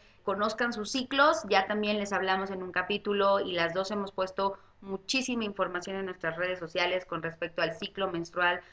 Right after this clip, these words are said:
a la ovulación. Entonces, creo que es importante que les quede un poquito más clara la idea de, ok, si no tengo un método hormonal, eh, tengo mi ciclo, lo conozco o empiezo medio a conocerlo, esta pastilla,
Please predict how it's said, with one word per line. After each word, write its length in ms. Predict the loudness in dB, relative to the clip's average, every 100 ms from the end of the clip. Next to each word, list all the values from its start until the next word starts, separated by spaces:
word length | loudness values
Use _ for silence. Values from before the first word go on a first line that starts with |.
| -8
a 120 | -2 2
la 140 | 4
ovulación. 760 | 4 4 0 0 2 2 0 -6 _ _ _ -20 -10
Entonces, 360 | -4 -4 -4
creo 180 | -4 2
que 80 | 2
es 80 | 2
importante 720 | 0 0 0 0 2 2 0 -16 -8
que 360 | 2 6 8 6
les 260 | 2 -2 2
quede 220 | 4 6
un 120 | 4
poquito 360 | 2 -2 0 2
más 240 | 2 0
clara 360 | 4 6 6 6
la 80 | 4
idea 180 | 2
de, 100 | 4
ok, 120 | 4 4 2
si 80 | 0
no 160 | -2
tengo 220 | 0 2
un 80 | 4
método 340 | 2 2 2 2
hormonal, 580 | 0 2 4 6 4 0 -8 _
eh, 400 | 2 4 4 2
tengo 260 | 2 2 4
mi 140 | 2
ciclo, 440 | 0 -4 2 4 6
lo 200 | 4 2
conozco 580 | 2 2 2 4 6 6
o 60 |
empiezo 380 | 4 2 0 0
medio 260 | 0 0 0
a 60 |
conocerlo, 640 | -2 -4 2 4 6 6 4 -4 -18 -2 6
esta 360 | 6 8 2
pastilla, 600 | 2 -2 -2 4 6 6